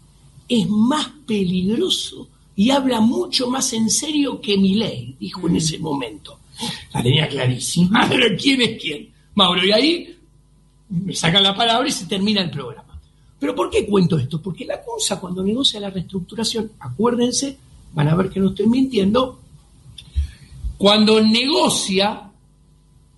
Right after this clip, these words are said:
Speaker 1: los bonistas Ley Nueva York, lo que querían para negociar es que en valor presente la deuda no valiera menos de cincuenta dólares cada cien. Y no querían haircut,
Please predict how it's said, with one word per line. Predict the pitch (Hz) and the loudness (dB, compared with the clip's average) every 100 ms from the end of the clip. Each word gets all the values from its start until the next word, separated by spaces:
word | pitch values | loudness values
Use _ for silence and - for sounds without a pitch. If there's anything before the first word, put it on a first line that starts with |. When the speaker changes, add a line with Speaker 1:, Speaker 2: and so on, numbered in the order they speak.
| - | 0
Speaker 1:
los | 165 190 185 | 2 4 4
bonistas | 190 240 330 330 - 220 | 4 2 2 -2 -2 0
Ley | 240 269 | 2 2
Nueva | 254 254 247 | 0 -2 -2
York, | - 285 247 | -2 -2 0
lo | 220 220 | -2 -2
que | 320 320 | -4 -4
querían | - 294 320 330 254 202 170 - | -2 0 2 0 0 -2 -4 -2
para | 175 170 170 | -2 -2 -4
negociar | 220 294 285 - 277 269 254 - - - _ | -2 0 0 0 -2 -2 -6 -12 -20 -20 _
es | 233 233 | 0 0
que | - | 0
en | 247 233 | 4 4
valor | 247 254 285 - 320 - | 6 4 4 2 -2 -4
presente | 269 262 - 359 277 233 - 302 - _ _ _ _ - _ _ | -2 0 2 2 2 0 -4 -8 -10 _ _ _ _ -20 _ _
la | 226 277 302 | 2 2 2
deuda | 285 349 339 294 | 0 -2 -2 -2
no | 302 294 | -2 -2
valiera | 285 302 320 277 | -2 -2 -2 -2
menos | 311 339 226 | -2 0 0
de | 214 | 0
cincuenta | 247 233 220 311 320 262 | -2 -2 -2 -2 0 0
dólares | 269 294 285 214 - | 0 0 2 0 0
cada | 190 170 | 2 2
cien. | 165 180 123 - - _ _ _ - - _ | 2 -2 -4 -10 -16 _ _ _ -20 -20 _
Y | 269 294 | 0 2
no | 370 381 | 0 -2
querían | 320 311 320 320 | -4 -2 -2 -2
haircut, | 233 - 277 302 - 294 294 | -6 -2 0 0 -2 -4 -4